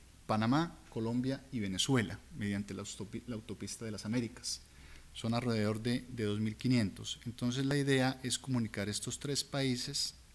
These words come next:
por, eh, todo el océano, todo el océano Pacífico, todo el océano Atlántico, perdón.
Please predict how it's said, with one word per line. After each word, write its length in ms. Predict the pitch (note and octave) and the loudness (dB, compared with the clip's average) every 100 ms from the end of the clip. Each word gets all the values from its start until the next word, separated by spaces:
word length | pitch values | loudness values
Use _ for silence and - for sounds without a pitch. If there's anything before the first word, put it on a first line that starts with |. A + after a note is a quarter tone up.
| - - | -20 -4
por, 240 | C#3 C#3 - - - - - - - | 0 0 -4 -18 -20 -20 -20 -20 -8
eh, 160 | A2 A2 | -6 -4
todo 220 | - A2 | 0 2
el 80 | A2 | 2
océano, 500 | G2+ - G#2 G#2 A2+ - - - - - - | 2 2 2 2 0 -4 -18 -20 -20 -20 -8
todo 120 | G#2 | -4
el 100 | G#2 | -2
océano 300 | G#2 - G2 | -2 -2 -2
Pacífico, 480 | - E2 D#2+ - - - | -4 -6 -6 -8 -14 -2
todo 140 | A2+ | 0
el 80 | A2 | 2
océano 240 | G2+ G2+ | 0 0
Atlántico, 480 | G#2 A2+ G2+ - - | 0 0 0 -2 -10
perdón. 280 | - - | -12 -12